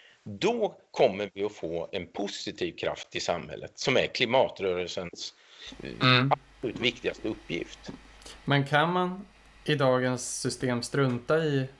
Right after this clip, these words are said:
Speaker 3: hur det går med börsen och strunta i hur det går med ekonomin? Jag tänker, ehm,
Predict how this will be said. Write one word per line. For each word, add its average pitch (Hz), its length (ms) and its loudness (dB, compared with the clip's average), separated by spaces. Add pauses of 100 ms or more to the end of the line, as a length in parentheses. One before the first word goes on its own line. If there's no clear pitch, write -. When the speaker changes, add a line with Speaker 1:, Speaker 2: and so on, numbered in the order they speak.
(100)
Speaker 3:
hur 139 100 0
det 135 60 2
går 110 260 -4
med 107 120 -6
börsen 110 440 -4
och 110 60 -8
strunta 117 420 -2
i 127 80 2
hur 120 140 0
det 117 180 -4 (300)
går 127 180 0
med 110 140 -2
ekonomin? 113 380 -4 (400)
Jag 131 140 -2
tänker, 135 520 2 (880)
ehm, 113 580 0